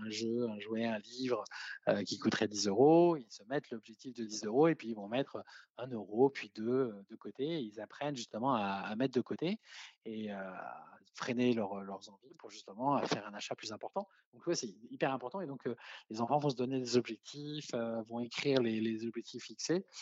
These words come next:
Alors après, la vie étant, étant, étant ainsi faite, ils peuvent, euh, à un moment, repiocher dans leur tirelire en fonction de leurs besoins, briser cette tirelire. Donc, euh, au, au,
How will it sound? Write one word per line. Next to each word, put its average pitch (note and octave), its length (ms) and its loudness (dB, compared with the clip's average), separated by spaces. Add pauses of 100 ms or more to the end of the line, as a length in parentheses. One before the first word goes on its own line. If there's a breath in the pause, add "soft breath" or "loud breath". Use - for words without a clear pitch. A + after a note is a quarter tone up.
(200 loud breath)
Alors G#2+ 180 0
après, C3+ 380 2
la A2+ 100 -2
vie B2+ 260 -6
étant, G#2+ 280 -4
étant, G#2+ 260 -6
étant - 420 -12
ainsi A2 260 -12
faite, D#3+ 260 0
ils B2+ 80 -20
peuvent, B2 260 -2
euh, G#2+ 120 -4 (400 loud breath)
à G#2 100 -12
un G#2+ 40 -8
moment, A2 340 0
repiocher B2+ 440 2
dans C3 80 -2
leur A#2 140 -6
tirelire A#2+ 380 4
en B2+ 80 2
fonction - 280 -6
de A#2 60 4
leurs G#2+ 140 2
besoins, B2 580 4
briser A#2+ 280 0
cette A#2+ 180 -2
tirelire. A#2+ 520 0 (280 loud breath)
Donc, A#2+ 160 -4
euh, A2 60 -2 (400 loud breath)
au, - 100 -6
au, - 580 4